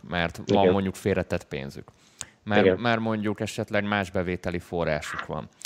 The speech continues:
Speaker 1: Ö,
Speaker 2: Mhm.
Speaker 1: de, de mond-, mondjuk most nagyon sokan jártak úgy, hogy, ö, most az első lockdown, tehát az első lezárást azt a tavaly márciustól májusig azt még kibírták, de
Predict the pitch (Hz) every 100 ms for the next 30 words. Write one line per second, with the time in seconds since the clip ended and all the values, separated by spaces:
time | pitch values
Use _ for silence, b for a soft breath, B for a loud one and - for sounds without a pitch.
0 | B B B - 107 104 120 123 117 131
1 | 131 - 139 139 - 139 143 139 - 196
2 | - 135 120 113 113 - 117 127 123 -
3 | 127 117 110 113 113 110 110 87 113 -
4 | - _ _ - 120 147 - 139 110 101
5 | - 104 110 117 - 110 123 - 104 101
6 | 92 92 90 - - 95 - 104 98 95
7 | 92 78 101 101 95 - 87 - 95 92
8 | 98 87 82 - 101 95 - 95 - 110
9 | 90 82 - 76 71 101 147 - b b
10 | b b 107 110 110 113 107